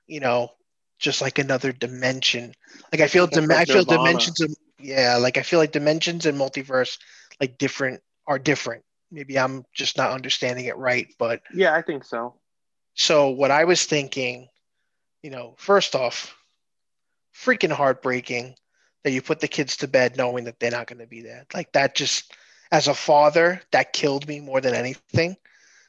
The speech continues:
Speaker 1: because, you know, I felt that from what I read online, a lot of people had more of that connective loss when we see Vision disappear. I'm like,
Speaker 2: Yeah.
Speaker 1: "No, man, you put these kids to bed, you're not even," I'd be devastated,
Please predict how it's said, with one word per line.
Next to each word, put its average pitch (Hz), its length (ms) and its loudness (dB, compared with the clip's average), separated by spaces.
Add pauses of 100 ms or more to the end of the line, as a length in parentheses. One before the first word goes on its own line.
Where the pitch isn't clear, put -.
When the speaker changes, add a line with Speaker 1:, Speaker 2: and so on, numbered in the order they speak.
(160)
Speaker 1:
because, 135 1000 0 (800)
you 170 120 -4
know, 143 120 4
I 127 120 2
felt 156 360 2
that - 280 2 (120)
from 143 260 -6
what 135 100 2
I 131 60 4
read 131 200 2
online, 127 460 0
a 131 80 -16
lot 127 180 -2
of 120 60 -4
people 127 300 -16
had 123 340 -4
more 123 220 -12
of 120 140 -8
that - 180 -2
connective 120 460 -12
loss 120 380 -6
when 117 340 -10 (760)
we 131 120 -14
see 160 300 0
Vision 131 380 -2
disappear. 117 580 -12 (640)
I'm 175 140 -6
like, 175 140 2
Speaker 2:
Yeah. - 80 -14
Speaker 1:
"No, 151 340 0
man, 131 340 -2
you 151 120 -6
put - 220 -6
these 208 200 -2
kids 180 260 0
to 160 100 -2
bed, 160 380 2
you're 139 140 -2
not 151 220 2
even," 170 280 -2 (680)
I'd 233 200 2
be 226 100 0
devastated, 143 800 0